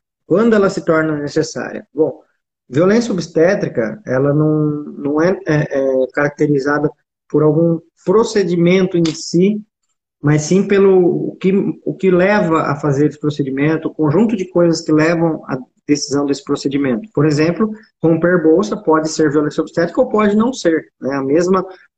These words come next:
coisa, porque nos casos onde é necessário o rompimento de bolsa, não vai ser uma violência obstétrica,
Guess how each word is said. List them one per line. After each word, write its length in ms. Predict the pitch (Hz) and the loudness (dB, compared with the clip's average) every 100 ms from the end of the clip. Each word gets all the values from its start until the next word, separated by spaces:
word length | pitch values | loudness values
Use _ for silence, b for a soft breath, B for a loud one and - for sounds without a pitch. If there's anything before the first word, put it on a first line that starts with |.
| _ | _
coisa, 300 | - 151 151 | -2 2 2
porque 300 | 151 147 175 | 0 0 2
nos 160 | 156 151 | 2 0
casos 320 | - 156 143 | 0 0 2
onde 260 | 151 147 147 | 2 2 2
é 100 | 143 | 0
necessário 560 | 143 151 - 147 139 | -2 -4 -4 -2 -2
o 40 | 139 | -2
rompimento 400 | 143 143 147 - | -6 -6 -8 -6
de 80 | 185 | -4
bolsa, 360 | 190 190 240 - _ _ _ _ _ _ _ _ _ - | -2 -2 -6 -16 _ _ _ _ _ _ _ _ _ -4
não 280 | 147 131 | 0 2
vai 180 | 127 143 | 0 0
ser 100 | 147 | 0
uma 140 | 156 147 | 0 2
violência 340 | 143 139 135 | 2 0 -2
obstétrica, 440 | 127 - 139 - | -6 -2 -2 -2